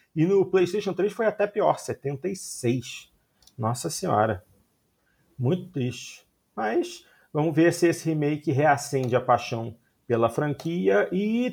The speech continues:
traz de volta, é, a vontade das pessoas de, é, participarem de um survival horror. Ok,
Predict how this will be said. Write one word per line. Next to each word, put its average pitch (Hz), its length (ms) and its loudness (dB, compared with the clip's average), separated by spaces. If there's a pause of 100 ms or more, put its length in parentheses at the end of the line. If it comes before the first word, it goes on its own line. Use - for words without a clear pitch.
traz 156 260 4
de 165 100 -2
volta, 143 720 0
é, 135 800 0 (240)
a - 60 -4
vontade 117 340 0
das 127 160 -4
pessoas 131 600 -2
de, 123 500 -2
é, 131 360 -2 (220)
participarem 127 540 2
de 113 80 -2
um 117 80 -4
survival 98 640 -2
horror. 85 300 -8 (920)
Ok, 120 500 2